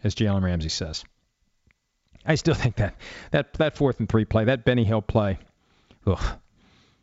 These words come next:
He may as well have, like, an image of that tattooed on his back. I, I, I just,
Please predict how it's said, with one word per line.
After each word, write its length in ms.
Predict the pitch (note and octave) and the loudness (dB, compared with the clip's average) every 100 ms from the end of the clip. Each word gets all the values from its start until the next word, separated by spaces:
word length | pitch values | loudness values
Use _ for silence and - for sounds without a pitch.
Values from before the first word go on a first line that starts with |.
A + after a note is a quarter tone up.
| _ _ _ _ _ _ _ _ | _ _ _ _ _ _ _ _
He 80 | D3 | 2
may 100 | E3+ | 2
as 120 | D3 | 4
well 140 | C3+ B2 | 2 4
have, 460 | C3+ B2+ G#2+ - - G#2+ | 4 2 0 -10 -12 -2
like, 200 | A2 A2 | 0 2
an 120 | G2 | 2
image 340 | D#3 B2+ A2 | 2 2 2
of 60 | G#2+ | 2
that 240 | F#2 F#2+ | 0 0
tattooed 480 | - G#2 - B2 G2+ | 0 0 2 2 2
on 140 | F#2 | 2
his 100 | E2+ | 0
back. 500 | - G2+ F2+ E2 F2 - _ _ _ _ _ _ _ _ _ _ _ _ _ - | 0 0 0 -2 -10 -20 _ _ _ _ _ _ _ _ _ _ _ _ _ 0
I, 100 | C3+ | 2
I, 420 | A2 - C#3 D#3 | 2 0 2 2
I 40 | |
just, 300 | D#3 C#3+ - | 2 0 -2